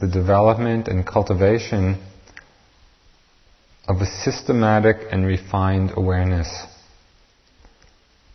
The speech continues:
Most of us lead pretty busy lives. We're busy with work, busy with family, with friends, with interpersonal relationships. We run around a lot.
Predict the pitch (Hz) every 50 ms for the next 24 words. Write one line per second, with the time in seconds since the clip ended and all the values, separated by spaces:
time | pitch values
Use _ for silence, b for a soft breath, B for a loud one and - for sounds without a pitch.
0 | _ _ _ _ _ _ _ _ _ _ _ _ _ _ _ _ _ _ _ _
1 | _ _ _ _ _ _ _ _ _ _ _ b b b b b b b b -
2 | - 107 113 131 147 147 - 165 156 156 156 151 - - - - - - - -
3 | - - - - - 110 110 110 113 113 113 113 - - - 127 120 127 120 107
4 | 110 110 98 107 107 98 101 101 101 98 95 90 82 78 76 76 - - - -
5 | - - _ 92 87 - 101 87 90 92 87 87 85 95 107 113 117 120 117 -
6 | - - 90 80 87 82 80 78 - - - 117 113 113 110 110 107 101 92 87
7 | - - - 107 104 104 104 107 107 104 95 92 82 - - 95 92 - 90 -
8 | - 92 90 - - 92 87 85 90 87 95 107 107 101 - 110 104 101 - -
9 | 101 101 - - - - - - - - - _ _ _ _ _ _ b b b
10 | b b b b b b b b b b b b b _ _ _ _ - 104 104
11 | 101 104 107 110 107 107 101 101 101 104 101 98 92 87 80 76 78 69 69 -